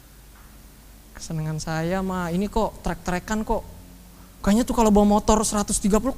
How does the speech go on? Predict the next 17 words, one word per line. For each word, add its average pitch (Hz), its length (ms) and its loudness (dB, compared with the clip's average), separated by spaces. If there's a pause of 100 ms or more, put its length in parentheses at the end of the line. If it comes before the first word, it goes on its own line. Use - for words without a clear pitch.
(120)
wah 294 100 4
seneng 220 240 2
banget 233 300 2
hati 233 100 0
saya 247 220 -2
kok. 240 160 -4 (640)
Kayak 226 320 0
wah 247 460 2
adrenalin 214 560 2
tuh, 202 160 -2
senang 262 420 -2
banget." 202 180 -2 (1120)
Bertentangan 208 480 4
nggak 302 160 8
dengan 311 180 4
hukum? 302 320 -2 (2500)
Hah? 240 160 -2